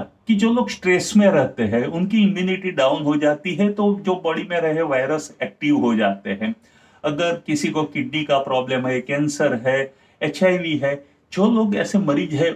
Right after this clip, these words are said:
उनको ज़्यादा chances रहते हैं। और कुछ लोग दवाई लेते हैं,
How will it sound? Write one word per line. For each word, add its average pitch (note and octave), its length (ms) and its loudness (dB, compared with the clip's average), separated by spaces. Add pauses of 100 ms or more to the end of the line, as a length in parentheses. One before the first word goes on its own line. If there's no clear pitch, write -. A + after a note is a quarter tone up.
उनको G3 360 -2
ज़्यादा D3+ 340 0
chances A#2+ 540 -2
रहते G#2 400 -4
हैं। A3 160 -2 (500)
और - 300 2
कुछ G3+ 200 2
लोग F#3+ 300 0
दवाई D#3 280 2
लेते B2 360 -2
हैं, G2+ 300 -2